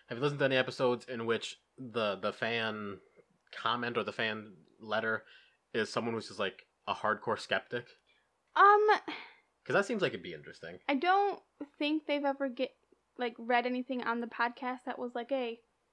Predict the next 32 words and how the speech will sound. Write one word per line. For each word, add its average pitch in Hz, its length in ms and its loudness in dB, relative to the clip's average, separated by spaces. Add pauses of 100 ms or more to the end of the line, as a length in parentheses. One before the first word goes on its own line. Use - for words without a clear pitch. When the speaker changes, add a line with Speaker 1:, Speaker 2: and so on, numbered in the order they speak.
(160)
Speaker 2:
this 262 140 -6
is 247 140 -8
lame, 247 300 -4
I 233 60 0
don't 233 140 -4
believe 247 200 -2
in 226 120 -4
ghosts, 233 260 -2
this 247 100 -6
is 233 100 -10
stupid." 262 180 -2
Speaker 1:
No, - 420 0
but, 110 200 -2
like, 123 100 4
Speaker 2:
But 254 60 10
Speaker 1:
someone's 147 220 4
like, 135 200 4
"I, 147 200 6 (460)
I, 165 160 8
I 160 120 8
love 214 180 6
your 165 80 4
podcast, 156 420 6
it's 131 100 -12
cool, 139 300 2
but, 120 180 2
like, 117 180 0
I, 107 240 4
eh." 107 300 0
Speaker 2:
Well, 370 220 6 (120)
they, 392 160 4
they've, 403 260 0